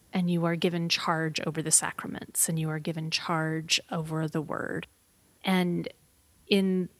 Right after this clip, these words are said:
the final service, you give those things back to the community. And then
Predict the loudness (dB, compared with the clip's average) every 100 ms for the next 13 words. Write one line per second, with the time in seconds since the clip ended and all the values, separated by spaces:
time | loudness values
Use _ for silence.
0 | -2 0 4 4 4 2 2 2 2 2
1 | 2 2 2 0 -2 _ 0 2 4 2
2 | 2 4 4 4 2 2 2 0 -2 -4
3 | -4 -4 -4 -4 -4 -2 -2 -2 -4 -6
4 | -10 -18 _ -20 -20 _ _ _ 2 4
5 | 6 6 6 4 2 0 -4